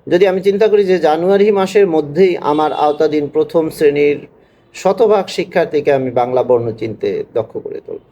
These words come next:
এটা অ্যাটেইনেবল না, এটা সম্ভব না। তো এই জন্য অ্যাটেইনেবল করতে গেলে এটা, উম, very much utopian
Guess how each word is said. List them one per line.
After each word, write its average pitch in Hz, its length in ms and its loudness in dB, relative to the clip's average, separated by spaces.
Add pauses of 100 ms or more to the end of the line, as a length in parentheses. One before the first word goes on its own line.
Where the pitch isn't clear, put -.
(380)
এটা 180 200 0
অ্যাটেইনেবল 113 520 -2
না, - 240 -16 (500)
এটা 127 220 -4
সম্ভব 98 280 -8
না। - 260 -20 (760)
তো 156 100 4
এই 156 160 4
জন্য 196 520 2
অ্যাটেইনেবল 185 540 0
করতে 185 380 -4
গেলে 202 200 4
এটা, 160 260 2
উম, 135 400 -2
very 143 240 2
much 170 280 -4
utopian 151 580 0